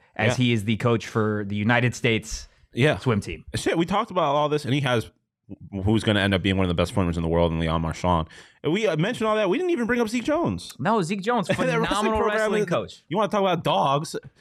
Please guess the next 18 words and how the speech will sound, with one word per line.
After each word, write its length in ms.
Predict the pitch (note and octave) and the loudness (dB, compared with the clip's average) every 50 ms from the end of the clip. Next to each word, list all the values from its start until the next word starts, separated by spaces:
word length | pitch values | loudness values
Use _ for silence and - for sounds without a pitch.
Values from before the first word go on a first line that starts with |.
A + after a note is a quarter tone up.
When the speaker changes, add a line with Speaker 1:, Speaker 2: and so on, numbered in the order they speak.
| _ _ - | _ _ -4
Speaker 2:
That's 100 | C#3 B2+ | -2 0
a 120 | G#3 A3 - | 0 0 0
pound 480 | - - - F#3 G3 G#3 G3+ F3+ D3 | -2 -2 0 0 2 2 2 2 4
right 200 | B2+ A2+ G2+ - - | 2 2 0 0 0
there. 180 | G2 F2 E2 | 0 0 0
There's 140 | F2+ F#2 G#2 | 0 0 -2
a 40 | G#2 | -2
bunch 280 | G#2 A2+ C3+ D3 - | 0 0 0 0 -2
of 80 | A2 E2+ | -2 -4
'em. 140 | D#2+ D#2 F2+ - - | -6 -6 -6 -4 -2
Speaker 1:
And 100 | F3 F#3 | -2 0
I 80 | F#3 | 0
know 120 | F#3 G#3 A3 | 2 2 2
that 140 | G#3+ G3+ - | 2 2 0
w-, 280 | - E3 D#3+ E3 C#3+ - | -2 -4 -4 -4 -2 -2
the 80 | D3 | 0
hockey 240 | B2+ D#3+ F3 F3 F3 | 0 2 0 0 0
program, 400 | - F#3 F3+ F3 F3+ F3 E3+ | 0 2 2 2 2 0 -2